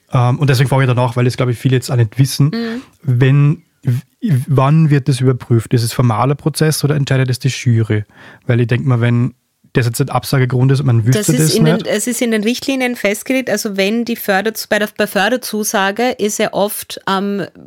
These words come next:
Speaker 2: reicht man eine Kalkulation ein.
Speaker 1: Mhm.
Speaker 2: Was ja aber nicht heißt, dass alle Projektpartnerinnen schon feststehen.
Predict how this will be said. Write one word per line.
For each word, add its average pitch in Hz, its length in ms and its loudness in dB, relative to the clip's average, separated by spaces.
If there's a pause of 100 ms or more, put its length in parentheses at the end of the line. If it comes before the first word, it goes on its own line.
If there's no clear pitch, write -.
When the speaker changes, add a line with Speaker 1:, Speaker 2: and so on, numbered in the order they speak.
(240)
Speaker 2:
reicht 202 360 -2
man 226 80 2
eine 202 160 -2
Kalkulation 185 640 -2
ein. - 260 -8 (140)
Speaker 1:
Mhm. 165 180 4 (160)
Speaker 2:
Was 196 180 0
ja 240 100 2
aber 220 120 -2
nicht 214 260 -4
heißt, 170 680 -2
dass 202 240 -2 (100)
alle 202 260 0
Projektpartnerinnen 196 1040 -2
schon 190 160 -4
feststehen. - 720 -6